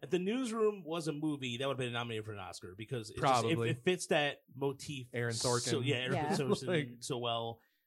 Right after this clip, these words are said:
Speaker 1: So, yeah, that, that, there's always once or
Speaker 2: <clears throat>
Speaker 1: twice a decade. The only time I can really think of that didn't really happen, technically, maybe the nineties, I guess, 'cause I don't remember that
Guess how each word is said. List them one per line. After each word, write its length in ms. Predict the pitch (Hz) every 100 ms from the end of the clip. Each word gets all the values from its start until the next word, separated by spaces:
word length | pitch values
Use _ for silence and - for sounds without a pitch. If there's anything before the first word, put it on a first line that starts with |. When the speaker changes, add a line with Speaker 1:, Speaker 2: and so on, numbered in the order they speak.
| -
Speaker 1:
So, 220 | 143 123
yeah, 200 | 117 95
that, 200 | 117 143
that, 200 | 139 151
there's 160 | 156 151 -
always 420 | 165 170 170 160
once 200 | 139 147
or 40 | 165
Speaker 2:
<clears throat> 40 |
Speaker 1:
twice 220 | 147 143
a 40 | 120
decade. 520 | 127 123 127 127 120 _ _ -
The 60 |
only 100 | 175
time 80 | 240
I 40 |
can 160 | 233 175
really 160 | 175 151
think 220 | 180 160
of 80 | 131
that 180 | 123 107
didn't 180 | 147
really 160 | 165 165
happen, 460 | 160 160 165 170 160 _ _ _ _ _
technically, 420 | 175 - - 175
maybe 200 | 131 147
the 100 | 175
nineties, 600 | 113 101 127 180 214 214
I 60 | 208
guess, 260 | 214 208 -
'cause 180 | 143 139
I 80 |
don't 180 | 147 170 147
remember 420 | 151 147 151 147
that 240 | 135 131